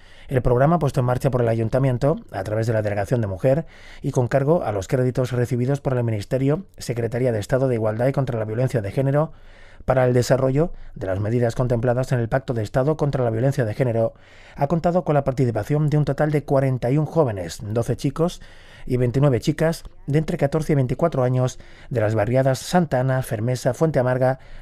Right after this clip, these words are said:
Caja de Ahorros, Recreo San Pedro El Pilar, a los que se han impartido talleres de graffiti y tipografía personal,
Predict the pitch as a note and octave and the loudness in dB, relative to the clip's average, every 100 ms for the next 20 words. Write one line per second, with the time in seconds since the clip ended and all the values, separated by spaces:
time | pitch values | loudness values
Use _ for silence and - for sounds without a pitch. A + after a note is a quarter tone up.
0 | - D#3+ D3 A#2+ G#2 B2+ D3+ F3+ - - | -4 -2 2 2 2 2 2 0 -4 -20
1 | - A#2 A2+ C#3 C3+ A#2 G2+ C3+ B2 A#2+ | -10 -6 -2 0 0 -2 0 2 2 0
2 | C3+ A#2 A2 A2 - - - - B2+ B2+ | 0 0 0 -2 -10 -20 -18 -2 0 2
3 | C#3+ B2 E3+ F3+ D#3+ C3+ C#3+ D#3+ D3+ B2+ | 0 0 2 2 2 0 0 0 0 0
4 | D3 C3+ A#2 G2+ F#2 E3 E3 E3+ - - | 0 0 0 -2 -2 -2 0 -2 -4 -8
5 | F#3 - C#3+ C3 A#2 - C3+ - B2+ C#3+ | -6 -4 -4 -4 -4 0 0 0 -2 0
6 | A#2 A#2 | 0 -2